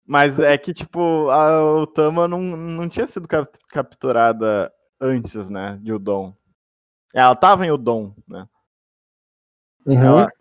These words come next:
Speaker 1: então, eles não tinham como pegar ela e ti-, e fazer tirar a força como aquele outro personagem tentou, né? Te-, pegou um alicate e tentou ficar tirando os dango dela, mas ela s-, só tira por vontade pó-, própria, né?
Speaker 2: Sim, claro. Não, mas vai que ela,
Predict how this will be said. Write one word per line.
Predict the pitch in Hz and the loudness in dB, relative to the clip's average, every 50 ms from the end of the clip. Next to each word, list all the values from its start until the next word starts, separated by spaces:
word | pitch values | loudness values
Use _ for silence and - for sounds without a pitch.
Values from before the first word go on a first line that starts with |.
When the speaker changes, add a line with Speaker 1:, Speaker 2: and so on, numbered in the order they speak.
| _ _ _ _ _ - | _ _ _ _ _ -10
Speaker 1:
então, | - 131 131 127 - 151 139 139 147 156 160 160 | -8 -8 -6 -4 0 0 0 2 0 -2 -2 0
eles | 160 156 160 156 151 156 | 0 0 0 0 -2 -4
não | 180 175 | -6 -6
tinham | - - 196 185 | -4 -4 -4 -4
como | - 185 175 170 | -4 -6 -6 -4
pegar | - - 175 165 143 147 147 156 156 | 0 2 2 4 4 6 6 6 6
ela | 147 143 147 156 156 | 6 6 6 4 2
e | 156 | 0
ti-, | 151 - - 156 | -4 -8 -8 -8
e | 139 131 131 139 139 | -6 -4 -4 -4 -4
fazer | - - 151 143 135 127 139 | -2 0 2 2 2 0 -2
tirar | 131 - - 139 135 | -4 -2 0 2 2
a | 143 | 2
força | 143 - - 151 151 147 - - 147 | 2 0 -2 -2 -2 -2 -2 -6 -6
como | - 143 139 143 147 147 - _ _ _ _ _ | -6 -6 -6 -4 -6 -6 -8 _ _ _ _ _
aquele | - 131 - - 151 147 | -12 -8 -4 -2 0 0
outro | 147 - - | 0 -2 -2
personagem | - 151 143 - - 139 135 131 135 139 139 151 147 | -2 -2 0 0 0 0 0 -2 -2 -2 -4 -6 -8
tentou, | 139 - 151 143 139 - - 147 143 | -6 -6 -6 -6 -6 -6 -4 -4 -2
né? | 139 127 123 | -2 -4 -6
Te-, | 120 123 - 123 101 | -6 -8 -8 -10 -8
pegou | - - 123 120 127 | -4 -4 -2 0 0
um | |
alicate | 135 139 135 - - 123 117 113 - - | 0 0 -2 -2 0 2 2 0 0 -4
e | |
tentou | - 147 135 - 139 | -8 -6 -4 -4 -4
ficar | 131 - - 135 | -4 -2 -2 -2
tirando | - - 139 135 127 135 135 | -2 -2 -2 -2 -2 -4 -6
os | 127 | -6
dango | 120 123 135 143 143 143 139 | -2 0 0 0 0 0 2
dela, | 139 139 131 120 110 | 4 4 4 4 2
mas | 110 107 113 110 | 0 -2 0 2
ela | 120 117 117 | 2 2 2
s-, | - - - - _ _ _ _ | 0 -4 -12 -16 _ _ _ _
só | - - 127 | -2 -2 -2
tira | 117 - 151 139 135 | -2 -2 -2 -4 -4
por | 123 131 127 | -4 -6 -6
vontade | 127 135 135 123 139 127 131 127 | -4 -4 -2 0 0 -2 -2 -2
pó-, | _ - 123 127 - - | _ 0 0 0 0 -2
própria, | _ - 123 123 127 - - 101 | _ -2 -2 -2 -2 -2 -8 -14
né? | 95 101 107 _ _ _ _ _ _ _ _ _ - | -14 -14 -18 _ _ _ _ _ _ _ _ _ -8
Speaker 2:
Sim, | - - 139 135 143 156 165 | 0 4 4 6 6 6 4
claro. | 160 - 120 120 135 147 156 | 4 4 4 4 4 4 4
Não, | 139 139 175 175 | 4 4 6 6
mas | 127 120 113 - - 127 | 4 4 2 0 -2 -2
vai | 123 123 123 120 143 | 2 4 4 4 4
que | 147 - - 156 143 147 143 143 139 135 131 135 | 2 2 4 6 6 6 6 6 4 4 4 6
ela, | 123 123 120 123 120 - | 6 6 6 6 4 2